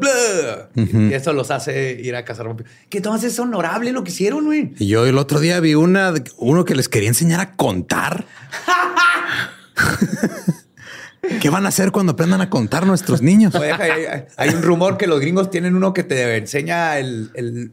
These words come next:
Speaker 1: el sabor del chocolate en el desayuno, güey. Los niños no pueden comer desayuno
Speaker 2: Ajá.
Speaker 1: de chocolate. Chocolate no es desayuno.
Speaker 2: No, no es desayuno, pero qué rico está.
Speaker 1: Sí.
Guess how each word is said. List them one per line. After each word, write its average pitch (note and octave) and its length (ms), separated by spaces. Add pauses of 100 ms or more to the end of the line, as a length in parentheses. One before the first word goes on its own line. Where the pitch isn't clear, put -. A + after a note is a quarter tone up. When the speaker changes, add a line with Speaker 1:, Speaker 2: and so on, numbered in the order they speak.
Speaker 1:
el B2 120
sabor C#3 340
del F#3 140
chocolate D#3+ 500 (640)
en E3+ 160
el D3+ 160
desayuno, D#3+ 600
güey. E3 160
Los D3 120
niños G3 220
no F#3+ 100
pueden G3 240
comer E3 320
desayuno F3 720
Speaker 2:
Ajá. - 80 (140)
Speaker 1:
de C3+ 240
chocolate. C3+ 800
Chocolate D#3 420
no F3+ 100
es E3 60
desayuno. D#3+ 540 (1900)
Speaker 2:
No, G2 80
no G2+ 60
es G2+ 60
desayuno, F#2+ 360
pero F#2 160
qué - 80
rico F2 160
está. A2+ 240
Speaker 1:
Sí. G2+ 240